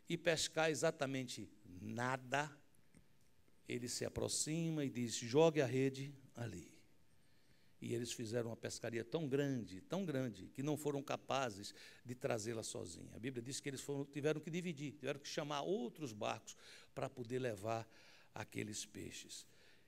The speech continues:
Eu quero animar você a saber que Deus continua sabendo onde é que está o peixe. Deus sabe onde é que está a fonte.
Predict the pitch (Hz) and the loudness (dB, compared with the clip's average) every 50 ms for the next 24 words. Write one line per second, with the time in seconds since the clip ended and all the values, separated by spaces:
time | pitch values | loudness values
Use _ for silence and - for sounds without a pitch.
0 | - - - - 147 147 151 147 143 151 147 - 165 160 156 160 160 165 165 180 | -20 -14 -6 -2 0 0 0 0 -2 -4 0 4 4 6 6 6 4 4 4 4
1 | 165 151 156 160 165 139 127 123 117 - - 143 143 143 131 127 - - 127 - | 4 2 2 2 0 0 -2 -2 -2 -2 -2 -2 0 0 0 -2 -4 -6 -6 -4
2 | - - 113 101 104 123 131 127 117 - - 143 123 110 135 139 135 - - - | -4 -4 -4 -2 -2 -2 -2 -2 -4 -6 -8 -6 -2 0 0 0 -2 -4 -6 -6
3 | 131 127 127 113 117 135 143 131 - - 120 113 107 120 123 127 131 135 127 131 | -6 -4 -4 -4 -2 -2 -2 -2 -2 -4 -4 -4 -2 -2 -2 -2 0 0 0 -2
4 | 131 - - - - - 113 113 120 120 - - - - - - - - - - | -2 -4 -8 -8 -4 -2 -2 -2 -2 -4 -8 -12 -12 -10 -8 -8 -8 -8 -10 -12
5 | - - - - - - - - - - - - - - - - - - - - | -14 -16 -20 -20 -20 -20 -20 -20 -20 -20 -20 -20 -20 -20 -20 -20 -20 -20 -20 -20
6 | - - - - 120 143 160 170 165 - - 180 160 156 131 135 131 131 131 - | -20 -20 -10 -4 0 2 2 2 2 2 2 2 2 2 0 0 0 0 -2 -2
7 | - - 131 123 117 - - - 131 113 101 - - - - - | -4 -4 -4 -4 -4 -4 -6 -6 -6 -6 -6 -8 -8 -8 -10 -12